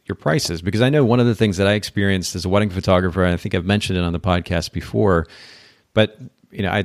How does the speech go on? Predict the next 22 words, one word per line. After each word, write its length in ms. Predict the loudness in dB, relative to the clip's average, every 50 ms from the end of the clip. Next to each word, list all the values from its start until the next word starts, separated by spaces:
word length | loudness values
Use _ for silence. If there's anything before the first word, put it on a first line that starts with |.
| -4 -6
I 60 | -6
started 400 | -6 -2 0 2 2 4 4 2
at 160 | 0 -2 -4
three 180 | -2 -2 -2 -2
fifty, 380 | 0 0 -2 -2 0 0 0 0
like 160 | 0 0 0
I 40 | -2
mentioned 320 | -2 -2 -2 -4 -2 -2
earlier, 460 | 0 2 2 4 4 4 4 4 4
and 140 | 2 2 0
then 260 | 0 0 -2 -4 -6 -8 _
went 280 | -4 -2 -2 -2 -2 -6 -10
upwards 480 | -10 -10 -6 -2 -2 -2 -2 0 -2
of, 300 | -2 -2 -2 -4 -10 -14 -12
of 280 | -8 -8 -8 -8 -10 -12 _
ten 180 | -4 -4 -2
thousand 320 | 0 0 0 0 0 -2 0
dollars 420 | 2 2 2 2 2 0 0 -2
or 80 | -4 -6
so 200 | -2 -2 -4 -4
per 300 | -4 -6 -4 -4 -2 -2
wedding. 580 | -2 -2 0 0 2 2 0 -2 -4 -6 -10